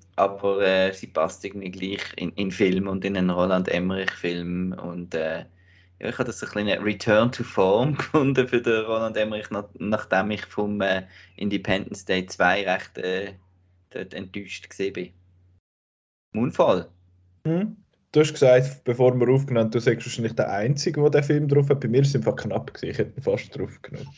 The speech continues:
Speaker 2: <laughs> Weil ich habe ja den schon auch, ich habe jetzt den nicht so lässig gefunden wie du, aber ich habe schon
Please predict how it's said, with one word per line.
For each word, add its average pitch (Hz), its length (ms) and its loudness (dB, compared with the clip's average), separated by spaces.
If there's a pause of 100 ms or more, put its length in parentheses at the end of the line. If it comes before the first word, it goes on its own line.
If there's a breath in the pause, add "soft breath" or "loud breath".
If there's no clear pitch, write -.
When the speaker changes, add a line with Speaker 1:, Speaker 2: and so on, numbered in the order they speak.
(120)
Speaker 2:
<laughs> 147 400 6 (300 loud breath)
Weil 151 140 4
ich 147 100 2
habe 135 100 10
ja 131 80 6
den 127 220 6
schon 127 200 2
auch, 120 440 0 (180 loud breath)
ich 127 80 -6
habe 170 80 6
jetzt 170 160 2
den 143 120 4
nicht 147 160 2
so 143 200 6
lässig 139 360 2
gefunden 123 360 -6
wie 110 80 -8
du, 143 380 -4
aber 117 220 0
ich 117 100 -4
habe 110 160 -4
schon 107 320 -2